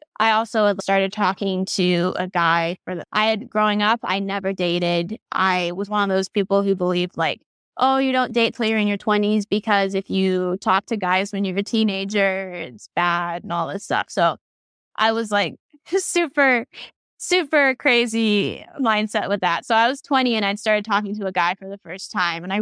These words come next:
really liked him. And long story short,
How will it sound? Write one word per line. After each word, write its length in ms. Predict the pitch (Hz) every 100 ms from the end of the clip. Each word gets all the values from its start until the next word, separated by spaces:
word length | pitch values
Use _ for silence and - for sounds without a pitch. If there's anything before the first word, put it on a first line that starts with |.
| 208
really 380 | 196 214 214 208
liked 340 | 180 165 _
him. 300 | 190 160 170 - _ _ _ _ -
And 680 | 214 208 202 190 180 175 185 - _ _ _ _
long 360 | 214 277 311 311
story 420 | - 247 233 214
short, 540 | - 220 208 196 185